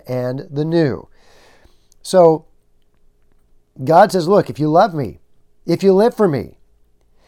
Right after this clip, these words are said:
then you're just going to keep on possessing land, and there's going to be a need for additional cities of refuge because of the additional territory that I will give you."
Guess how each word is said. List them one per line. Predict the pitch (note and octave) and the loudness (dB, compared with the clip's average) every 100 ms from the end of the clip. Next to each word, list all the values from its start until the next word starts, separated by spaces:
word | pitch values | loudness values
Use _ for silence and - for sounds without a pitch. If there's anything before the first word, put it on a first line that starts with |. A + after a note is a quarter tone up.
| _ | _
then | C#3 E3 | -6 -2
you're | F3+ A3+ | 0 -2
just | G#3+ - | -2 -4
going | F#3+ D#3 | -4 -4
to | |
keep | D#3 G3 F3+ | -4 -4 -2
on | D#3+ | -2
possessing | C#3 C3+ D#3+ F#3 F3 D#3+ | -2 -4 -2 -2 -4 -4
land, | F3 G#3 C3+ | -2 -2 -4
and | - D#3+ D3+ | -4 -4 -4
there's | C#3+ E3 C3 | -4 -6 -4
going | E3 E3 | -4 -4
to | C#3+ | -4
be | D3 | -6
a | C#3+ | -6
need | D3 F3 D4 B3 D3 D3+ G3+ - _ _ _ _ _ - | -6 -4 -2 0 0 0 -2 -4 _ _ _ _ _ -20
for | - E3 | -4 -2
additional | C#3+ B2+ A3+ C#4+ - E3 C3 E3 F#3+ _ _ _ - | -2 -4 -4 -4 -2 0 0 -2 -6 _ _ _ -12
cities | - E3+ E3 D#3 | -4 -2 -2 -2
of | E3+ | -2
refuge | B3 A#3 E3+ C3+ | -4 -4 -6 -6
because | E3 F3 D3+ | -6 -4 -4
of | D3 | -4
the | D#3 | -4
additional | C#3 C3 D#3 B3+ F#3 F#3 | -6 -8 -6 -6 -6 -6
territory | D#3+ G#3+ G3+ C#3+ D3+ | -6 -6 -6 -6 -6
that | D3 | -4
I | C3+ D3 | -2 -2
will | D#3+ F3+ | -2 -6
give | G3+ B3 | -6 -6
you." | F3+ D#3 G2+ A1+ | -2 -2 -4 -10